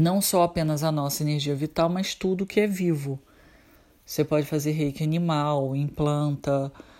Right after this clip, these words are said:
você pode mandar reiki pro planeta, você pode usar o reiki de várias maneiras, né? Já até gravei podcast sobre isso, fazer reiki na comida,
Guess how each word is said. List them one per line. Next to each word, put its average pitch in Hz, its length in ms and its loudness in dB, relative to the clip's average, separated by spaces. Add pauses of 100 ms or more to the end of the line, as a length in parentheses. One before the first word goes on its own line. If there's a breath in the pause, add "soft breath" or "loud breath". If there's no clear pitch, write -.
(200 loud breath)
você 147 240 0
pode 143 720 0
mandar 151 300 2
reiki 151 340 -2
pro 139 140 -2
planeta, 151 1120 2 (400 loud breath)
você - 160 -2
pode 214 260 4
usar 233 200 2
o 220 60 4
reiki 214 340 2
de 220 120 4
várias 208 440 2
maneiras, 151 640 2
né? 151 120 0
Já 156 140 0
até 170 180 2
gravei 190 360 0
podcast 165 880 -2
sobre 160 340 0
isso, 160 480 -2 (500 loud breath)
fazer 151 240 0
reiki 156 260 -2
na 147 140 -2
comida, 156 840 0